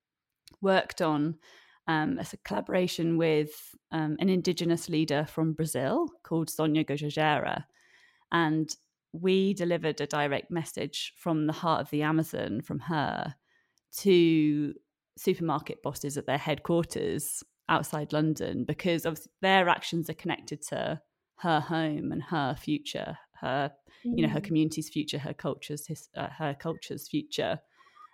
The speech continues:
Speaker 1: And it is about, yeah, having this multitude of voices and stories, like, you know, intermingling and sort of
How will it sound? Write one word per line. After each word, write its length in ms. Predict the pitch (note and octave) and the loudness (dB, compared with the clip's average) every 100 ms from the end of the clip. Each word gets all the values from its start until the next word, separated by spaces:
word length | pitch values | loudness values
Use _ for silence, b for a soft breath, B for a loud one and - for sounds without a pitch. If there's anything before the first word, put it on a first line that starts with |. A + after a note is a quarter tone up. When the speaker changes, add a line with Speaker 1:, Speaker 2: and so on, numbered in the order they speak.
| - | 0
Speaker 1:
And 160 | F3 | 2
it 140 | F3 F#3+ | 4 4
is 180 | G3 | 2
about, 580 | F#3+ F3+ E3 D#3 D3+ - - | 2 2 2 2 0 -4 -4
yeah, 360 | F3+ D3 C3+ C3+ _ _ _ _ _ _ _ - | -2 -2 -2 -8 _ _ _ _ _ _ _ -2
having 320 | F3+ F3 E3 | 0 2 2
this 180 | D#3 F3 | 0 2
multitude 1080 | F3+ F3+ F#3+ - E3 - D#3+ A2 - - - - | 4 4 2 -2 -6 -2 0 0 -2 -4 -4 -4
of 180 | D3+ - | -4 -4
voices 800 | D#3 D#3 - - - - - - _ _ - | -4 -4 -6 -6 -6 -6 -10 -14 _ _ 0
and 200 | D#3+ D#3+ | 2 4
stories, 800 | - - D#3 D3+ D#2+ E2 C3+ - | 0 -2 -2 0 -2 -4 -4 -6
like, 240 | - - - | -8 -10 -8
you 100 | D#3+ | -6
know, 80 | D3 | -2
intermingling 920 | D#3 D3+ - D#3+ D#3 D3+ C#3 D#2 B2+ - | -2 -2 -4 -2 -2 -4 -6 -6 -4 -6
and 100 | D3 | -6
sort 220 | - | -6
of 60 | C3+ | -8